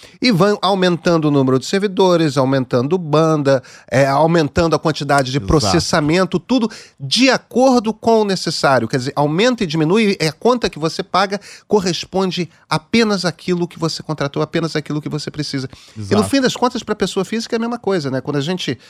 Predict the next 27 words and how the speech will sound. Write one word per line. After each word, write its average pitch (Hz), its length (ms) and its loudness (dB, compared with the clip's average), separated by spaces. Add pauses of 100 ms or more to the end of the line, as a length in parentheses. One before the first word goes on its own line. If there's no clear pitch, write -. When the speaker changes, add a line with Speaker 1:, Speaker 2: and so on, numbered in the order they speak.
(160)
Speaker 1:
contrata, 147 420 0
pessoal 151 300 0
que - 80 -4
tem 135 180 0
iPhone 131 360 2
usa 117 240 0
iCloud, 131 580 0 (300)
pessoal 156 340 2
do, 143 100 0
o 131 320 0
pessoal 151 400 0
que 143 120 -4
tem 139 160 -4
Android 120 320 4 (540)
usa 156 340 4
muitas 135 420 0
vezes 117 260 0
Google, 151 420 2
às 123 100 0
vezes 131 240 -2
usa 131 340 2
Amazon, 139 320 2
tem 147 140 0
outros 147 240 0
serviços, 143 480 0
né? 156 140 0 (580)
Você 196 500 2